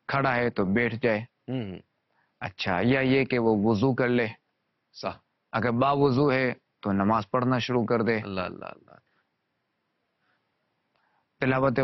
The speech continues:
Speaker 1: قرآن کرنا شروع کر دے۔
Speaker 2: ہوں۔
Speaker 1: درود شریف پڑھنا شروع کر دے، ذکر و اذکار شروع کر دے۔ جس پر غصہ آیا، اس کے سامنے سے ہٹ جائے۔
Speaker 2: بس سوچ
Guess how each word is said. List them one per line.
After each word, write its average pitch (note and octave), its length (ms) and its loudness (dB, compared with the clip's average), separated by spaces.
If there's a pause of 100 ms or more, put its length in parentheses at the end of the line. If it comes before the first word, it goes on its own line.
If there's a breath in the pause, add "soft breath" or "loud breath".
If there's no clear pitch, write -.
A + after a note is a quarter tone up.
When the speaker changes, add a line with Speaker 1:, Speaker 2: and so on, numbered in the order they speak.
Speaker 1:
قرآن C3 320 2
کرنا B2+ 220 0
شروع A#2 260 0
کر A2+ 160 0
دے۔ A2 180 0
Speaker 2:
ہوں۔ A2+ 840 -12 (440)
Speaker 1:
درود C3 140 0
شریف C#3+ 240 -2
پڑھنا B2+ 240 0
شروع A2+ 260 -4
کر A2+ 160 0
دے، A2 200 -2 (200)
ذکر B2 200 -2
و B2 140 2
اذکار B2+ 400 -4
شروع B2 260 -2
کر A2+ 160 -2
دے۔ G#2+ 220 -2 (800)
جس C3 220 0
پر D#3 140 0
غصہ C3 340 -2
آیا، C#3+ 280 0 (340)
اس E3+ 180 0
کے F#3+ 140 2
سامنے C#3 380 2
سے C3+ 100 0 (140)
ہٹ - 160 -6 (100)
جائے۔ F#2 180 -2 (160)
Speaker 2:
بس F#3+ 160 -2
سوچ G3+ 380 2